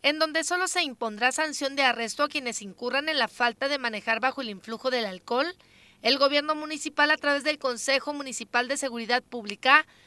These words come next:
refuerza las acciones del operativo Alcoholímetro. Bajo ese esquema se fortalecen las acciones de concientización para informar a la población sobre los nuevos lineamientos,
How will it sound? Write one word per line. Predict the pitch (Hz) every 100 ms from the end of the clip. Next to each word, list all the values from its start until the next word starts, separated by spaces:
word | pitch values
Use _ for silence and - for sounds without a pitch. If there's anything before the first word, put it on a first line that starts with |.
| _
refuerza | - 294 359 359 339
las | 349 339
acciones | 285 - 277 285
del | 302
operativo | 262 - 277 285 247 233
Alcoholímetro. | 233 214 208 214 277 277 254 214 - _ _ _ _
Bajo | - 269 302
ese | 311 320
esquema | 311 - 294 311
se | 370
fortalecen | 359 311 254 233 240 285
las | 277
acciones | 240 214 233 247
de | 269
concientización | 269 240 220 226 202 208 202 185 254 294 349 _ _ _ -
para | 269 339
informar | 349 330 320 330
a |
la | 339 311
población | 254 233 226 - 247
sobre | 311 302 285
los | 254
nuevos | 226 240 254
lineamientos, | 254 233 208 220 285 302 294 269